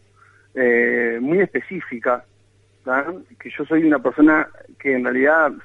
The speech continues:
me concentro, pero me concentro de, de, de a poco tiempo, en realidad, porque estoy como siempre haciendo cosas, muchas cosas, muchas, muchas cosas. Y, y nada, me, o sea, me pareció muy interesante lo que pasó, que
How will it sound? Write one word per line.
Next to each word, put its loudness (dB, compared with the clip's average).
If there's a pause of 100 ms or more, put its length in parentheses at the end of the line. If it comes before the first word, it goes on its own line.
me -4
concentro, 2
pero 2
me -4
concentro 2
de, 0
de, -2
de -2
a 2
poco -2
tiempo, 2
en -4
realidad, -2
porque 0
estoy 0
como 0
siempre -2
haciendo 0
cosas, 0
muchas -6
cosas, -6
muchas, -6 (120)
muchas -10
cosas. -8 (680)
Y, -10 (720)
y -8 (120)
nada, 2
me, -4 (500)
o -10
sea, 0
me -2
pareció 0
muy -2
interesante 0 (440)
lo -4
que -4
pasó, 2
que -4